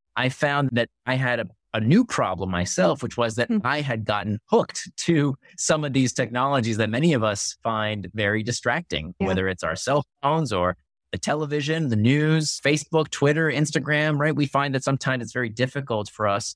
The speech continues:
Speaker 1: to do what we say we're going to do. And so for me, I think the seminal moment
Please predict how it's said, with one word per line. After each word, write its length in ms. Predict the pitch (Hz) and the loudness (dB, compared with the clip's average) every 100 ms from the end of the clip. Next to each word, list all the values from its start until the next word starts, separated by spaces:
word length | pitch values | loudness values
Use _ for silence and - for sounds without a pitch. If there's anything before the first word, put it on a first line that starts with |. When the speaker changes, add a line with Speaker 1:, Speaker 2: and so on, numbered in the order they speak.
| - | -8
Speaker 1:
to 240 | 110 104 | -6 -4
do 260 | 101 107 120 | -4 -4 -6
what 80 | 110 | -4
we 80 | 110 | -4
say 180 | 107 | -2
we're 140 | 101 95 | -2 -4
going 220 | 90 98 | -6 -6
to 40 | |
do. 280 | 101 202 143 110 _ _ _ _ _ | 0 4 4 0 _ _ _ _ _
And 240 | 127 127 | -2 -2
so 160 | - 147 | 0 0
for 200 | - 147 | 2 4
me, 500 | 147 226 233 175 151 | 6 6 4 0 -4
I 80 | 120 | -4
think 180 | 135 151 | -4 -2
the 100 | 135 | -2
seminal 600 | - - - 165 156 147 | -4 -2 0 2 2 2
moment 420 | 123 131 120 104 | 2 4 2 0